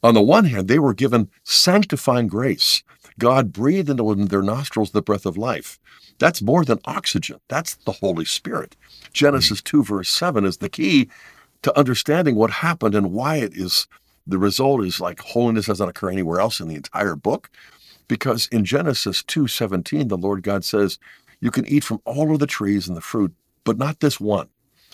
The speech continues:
Speaker 1: The day you eat of that, you will surely die." Well, that's
Speaker 2: Hmm.
Speaker 1: significant because when you turn the page in Genesis three, the serpent says, "You won't die." And so what did they do? They went ahead and they ate. And what happened next? They both dropped dead?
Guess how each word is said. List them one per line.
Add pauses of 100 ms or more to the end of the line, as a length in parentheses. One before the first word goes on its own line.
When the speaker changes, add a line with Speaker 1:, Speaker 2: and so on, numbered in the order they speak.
(260)
Speaker 1:
The
day
you
eat
of
that,
you
will
surely
die." (640)
Well,
that's
Speaker 2:
Hmm.
Speaker 1:
significant
because
when
you
turn
the
page
in
Genesis
three,
the
serpent
says, (300)
"You
won't
die."
And
so
what
did
they
do?
They
went
ahead
and
they
ate. (540)
And
what
happened
next?
They
both
dropped
dead?